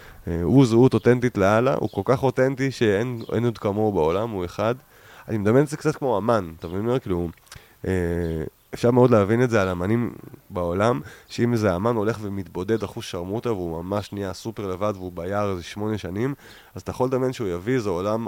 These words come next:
עשיר הרבה יותר מהעולם שאני מביא פה כשאני לא מתבודד. ואז אתה אומר, כאילו, זה המונ-, זה המונותאיזם בעצם, כי הוא כל כך אחד, והוא כל כך בודד, שהוא כבר המציא עולם כל כך עשיר, שאשכרה יש בוב ספוג, ואני,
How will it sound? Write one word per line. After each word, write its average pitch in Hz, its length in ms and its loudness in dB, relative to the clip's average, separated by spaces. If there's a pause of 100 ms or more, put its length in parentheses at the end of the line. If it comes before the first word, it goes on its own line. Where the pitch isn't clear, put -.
עשיר 127 320 -4
הרבה 107 200 2
יותר 117 300 4
מהעולם 104 280 4
שאני 101 240 0
מביא 101 360 2
פה 104 220 4
כשאני 87 220 -2
לא 98 80 2
מתבודד. 95 400 0 (500)
ואז 98 80 -2
אתה 107 100 -2
אומר, 113 100 2
כאילו, 92 400 0 (220)
זה 98 160 2
המונ-, 127 280 6 (100)
זה 117 180 4
המונותאיזם 131 680 6
בעצם, 85 400 2 (280)
כי - 120 -2
הוא 127 240 6
כל 117 160 -2
כך 120 220 4
אחד, 113 360 2
והוא 98 260 -6
כל 90 220 -6
כך 135 240 0
בודד, 117 420 6 (340)
שהוא 107 160 -6
כבר 87 160 -2
המציא 92 260 0
עולם 120 280 4
כל 101 200 -6
כך 147 260 2
עשיר, 127 420 -2
שאשכרה 104 420 0
יש 92 300 2
בוב 104 220 0
ספוג, 95 520 0
ואני, 92 720 2